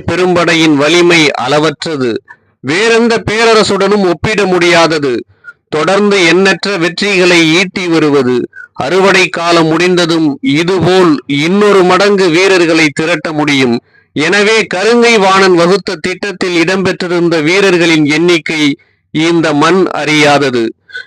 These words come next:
"பாண்டிய படை கேடயத்தோடு வாள் உரசும் ஓசையை மூன்றாம் மலை கடந்து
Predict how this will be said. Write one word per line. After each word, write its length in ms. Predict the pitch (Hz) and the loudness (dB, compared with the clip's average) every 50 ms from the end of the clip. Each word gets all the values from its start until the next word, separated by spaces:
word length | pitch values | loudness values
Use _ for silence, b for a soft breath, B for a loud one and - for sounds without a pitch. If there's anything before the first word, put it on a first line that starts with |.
| B B B B | B B B B
"பாண்டிய 540 | - 156 180 226 233 214 226 220 220 214 185 | -6 -4 -2 0 0 2 2 2 0 0 0
படை 400 | - 202 190 196 190 180 151 - - - | -2 -2 0 0 0 0 -2 -2 -6 -6
கேடயத்தோடு 1040 | 180 196 214 208 214 208 202 196 170 - - 202 196 202 208 185 190 185 180 165 139 | -6 -4 -2 -2 0 2 2 0 0 -2 -6 -6 -2 0 0 2 2 4 4 2 2
வாள் 520 | - 117 127 123 135 147 170 202 220 214 | 0 -2 -2 -2 0 0 2 4 4 4
உரசும் 540 | 190 180 190 208 214 196 - - 208 190 175 | 4 4 4 4 2 2 0 -2 -2 -2 -2
ஓசையை 680 | 156 156 185 185 - - 202 185 180 180 175 165 156 143 | 0 0 0 -2 -2 -4 -4 -2 0 2 2 4 2 2
மூன்றாம் 680 | - 113 131 143 180 214 226 220 208 220 220 214 202 190 | 2 0 0 0 2 2 2 2 2 2 2 2 2 2
மலை 300 | 175 180 180 185 180 160 | 2 2 2 2 2 0
கடந்து 680 | 151 170 160 180 190 185 185 175 180 170 160 147 - | 0 -2 -2 0 0 2 2 2 2 2 2 2 0